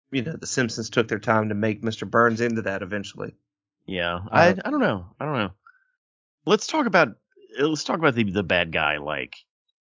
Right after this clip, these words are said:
Speaker 1: I
Speaker 2: changing his face using D N A.
Speaker 1: I didn't fucking get any of that at all. I, I didn't, I just didn't understand it. I, I don't know why he did it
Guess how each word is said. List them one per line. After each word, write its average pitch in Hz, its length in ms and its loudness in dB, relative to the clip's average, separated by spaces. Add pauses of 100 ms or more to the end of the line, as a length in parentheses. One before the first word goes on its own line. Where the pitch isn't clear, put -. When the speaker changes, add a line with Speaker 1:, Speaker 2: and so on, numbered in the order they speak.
(760)
Speaker 1:
I 147 180 8
Speaker 2:
changing 110 400 0
his - 100 -16
face 98 460 0
using 90 280 -2
D 87 200 -4
N 80 100 -6
A. 62 260 -4 (880)
Speaker 1:
I 302 420 10
didn't 143 340 -4
fucking 131 640 2
get 139 180 4
any 131 260 4
of 117 100 2
that 110 360 2 (220)
at 127 180 8
all. 113 420 4
I, 127 160 8
I 127 140 6
didn't, 139 400 2 (600)
I 120 100 0
just 135 280 -2
didn't 143 240 2
understand 113 580 -2
it. 92 160 -6 (140)
I, 123 160 6
I 131 140 4
don't 147 80 4
know 135 140 4
why 117 380 4
he 117 160 -8
did 120 300 0
it 202 260 -2